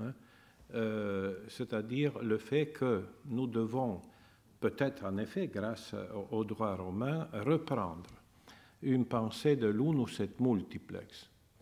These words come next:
hein. Il y a, euh, la, la, la même possibilité, euh, d'enrichissement que de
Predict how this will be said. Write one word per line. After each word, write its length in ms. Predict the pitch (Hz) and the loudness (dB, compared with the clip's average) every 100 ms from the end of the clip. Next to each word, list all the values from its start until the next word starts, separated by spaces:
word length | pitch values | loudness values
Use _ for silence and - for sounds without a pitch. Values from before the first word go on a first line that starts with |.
| 101 | -12
hein. 80 | 98 - - - - | -12 -16 -20 -16 -4
Il 120 | 117 | 2
y 40 | |
a, 240 | 123 110 101 | 4 2 0
euh, 400 | 113 110 104 104 | -2 -2 -2 -2
la, 180 | 107 101 | -4 -4
la, 200 | 104 104 | -4 -2
la 140 | 107 | 0
même 320 | 110 131 127 98 | 4 4 2 0
possibilité, 1080 | - 107 - 110 107 104 104 - 131 107 - - - - | -2 -4 0 0 4 4 2 2 2 2 -2 -18 -20 -10
euh, 300 | 107 101 101 | -4 -4 -4
d'enrichissement 960 | 101 120 110 101 - 98 - 113 165 170 | -2 0 2 0 -2 -4 0 0 2 0
que 500 | - 156 156 156 104 | 2 2 2 0 -2
de 260 | 104 95 | 0 -2